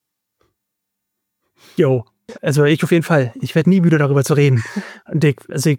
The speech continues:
Speaker 1: wie gesagt, ich hab vollstes Vertrauen. Da wird nichts in die Wand gefahren, vielleicht jetzt kurz mal, aber dann nicht mehr. Also Zelda ist eine ganz bekannte Marke von Nintendo, die werden damit gut umgehen.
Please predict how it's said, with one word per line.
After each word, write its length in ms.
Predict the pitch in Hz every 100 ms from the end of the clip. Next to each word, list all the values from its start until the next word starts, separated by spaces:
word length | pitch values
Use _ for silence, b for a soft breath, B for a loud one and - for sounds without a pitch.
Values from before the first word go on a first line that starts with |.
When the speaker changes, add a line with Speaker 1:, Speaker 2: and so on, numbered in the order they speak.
| _
Speaker 1:
wie 60 | -
gesagt, 220 | 147 139
ich 40 |
hab 80 | 135
vollstes 260 | - 156 127
Vertrauen. 500 | - - 147 156 147 _ _
Da 140 | - 143
wird 140 | 151
nichts 180 | 170 -
in 100 | 160
die 80 | 151
Wand 160 | 147 156
gefahren, 440 | 147 147 143 -
vielleicht 260 | - 147 - -
jetzt 180 | 151 -
kurz 220 | 180 170
mal, 160 | 165 151
aber 160 | 151
dann 220 | 147 147 156
nicht 140 | 151
mehr. 200 | 156 147 b b b b b b
Also 180 | - 131
Zelda 240 | 143 147 151
ist 300 | 135 - 151
eine 160 | 156
ganz 240 | 147 151 -
bekannte 340 | 147 151 147
Marke 240 | 147 143
von 140 | 143 147
Nintendo, 340 | 135 156 147
die 320 | 143 135 131
werden 140 | 143 143
damit 200 | 139 135
gut 140 | 143
umgehen. 460 | 139 143 135 127